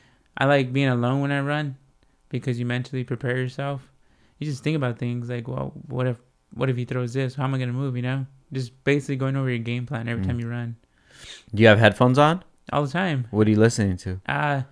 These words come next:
Speaker 1: it varies from Linkin Park or, uh, Meek Mill, Nipsey Hussle, just different things.
Speaker 2: What gets you in the mood?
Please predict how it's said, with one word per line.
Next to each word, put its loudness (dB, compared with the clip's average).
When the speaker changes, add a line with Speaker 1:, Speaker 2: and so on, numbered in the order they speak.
Speaker 1:
it -2
varies 0
from -6
Linkin -2
Park -2
or, -6
uh, 0
Meek -2
Mill, 0
Nipsey -2
Hussle, -2
just -20
different -4
things. -6
Speaker 2:
What 6
gets 4
you 4
in 2
the 2
mood? 4